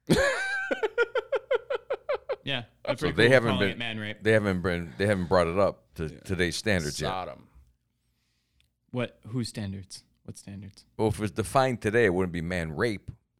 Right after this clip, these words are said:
Speaker 3: because
Speaker 2: Well,
Speaker 3: men
Speaker 2: no, it was
Speaker 3: enjoy
Speaker 2: the
Speaker 3: doing it.
Speaker 2: origin.
Speaker 1: Man love.
Speaker 3: Rape
Speaker 1: Well,
Speaker 3: is
Speaker 1: that was,
Speaker 3: more of a
Speaker 1: that's the
Speaker 3: forceful
Speaker 1: irony of it, <laughs> is that they're so convinced that homosexuality is, is unnatural and unreasonable that it's just rape.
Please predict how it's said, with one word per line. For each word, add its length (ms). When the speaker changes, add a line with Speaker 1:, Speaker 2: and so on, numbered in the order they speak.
Speaker 3:
because 240
Speaker 2:
Well, 80
Speaker 3:
men 200
Speaker 2:
no, 60
it 140
was 80
Speaker 3:
enjoy 320
Speaker 2:
the 80
Speaker 3:
doing 240
it. 60
Speaker 2:
origin. 200
Speaker 1:
Man 340
love. 380
Speaker 3:
Rape 200
Speaker 1:
Well, 80
Speaker 3:
is 40
Speaker 1:
that 160
was, 160
Speaker 3:
more 140
of 60
a 20
Speaker 1:
that's 140
the 60
Speaker 3:
forceful 320
Speaker 1:
irony 200
of 160
it, 180
<laughs> 100
is 200
that 280
they're 340
so 300
convinced 640
that 240
homosexuality 760
is, 220
is 260
unnatural 680
and 120
unreasonable 840
that 400
it's 260
just 320
rape. 400